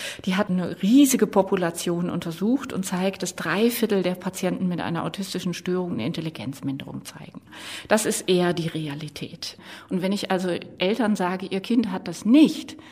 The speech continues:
dann können die damit schlechter umgehen, als wenn ich sage, ihr Kind hat das. Weil immer noch dieses Mythos existiert, auch Kinder, die zum Beispiel über keine Sprachfähigkeit verfügen,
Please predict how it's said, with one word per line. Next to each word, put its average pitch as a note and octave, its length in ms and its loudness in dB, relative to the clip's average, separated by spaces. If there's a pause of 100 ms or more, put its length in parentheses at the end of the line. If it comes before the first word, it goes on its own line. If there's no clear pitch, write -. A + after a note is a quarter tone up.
(460)
dann F#3+ 140 2
können G#3+ 180 4
die G#3+ 80 4
damit F#3 280 0
schlechter - 460 -6
umgehen, A3+ 400 4
als - 220 -6
wenn G3 140 0
ich F#3+ 100 -6
sage, F#3 300 -2
ihr F3 100 -8
Kind E3+ 320 -6
hat A#3+ 180 -6
das. D#3+ 300 -10 (360)
Weil F#3+ 200 -2
immer A#3+ 240 8
noch B3 300 6
dieses G3 500 -4 (720)
Mythos B3 500 4
existiert, A3+ 800 -2
auch F#3+ 240 0
Kinder, B3 300 6
die F#3+ 220 0 (280)
zum G3+ 140 -2
Beispiel G3 220 -4
über F#3+ 160 -2
keine A#3 360 4
Sprachfähigkeit F#3 1040 -4
verfügen, F#3 680 -4